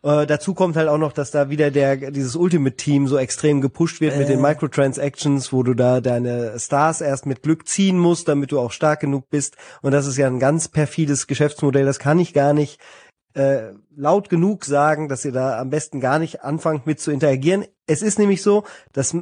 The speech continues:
Speaker 1: ist nicht so, dass das keinen Spaß macht. Es ist nur so, dass man halt ohne Geld zu investieren nicht mitmachen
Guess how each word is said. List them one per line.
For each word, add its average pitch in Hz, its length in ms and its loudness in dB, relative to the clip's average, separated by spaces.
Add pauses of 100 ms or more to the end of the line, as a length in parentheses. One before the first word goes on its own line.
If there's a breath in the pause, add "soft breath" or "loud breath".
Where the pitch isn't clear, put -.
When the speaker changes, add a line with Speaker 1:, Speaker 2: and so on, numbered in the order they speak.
Speaker 1:
ist 180 160 -2
nicht 247 120 0
so, 226 80 -4
dass 190 140 -4
das 165 160 -6
keinen 185 260 0
Spaß 196 360 -2
macht. 160 340 -4 (220 soft breath)
Es 156 120 -2
ist 202 120 -2
nur 180 100 2
so, 180 100 2
dass 175 200 -2
man 160 160 2
halt 170 260 -2
ohne 226 320 2
Geld 190 240 0
zu 202 100 -4
investieren 170 500 0 (760 loud breath)
nicht 202 280 0
mitmachen 165 600 -2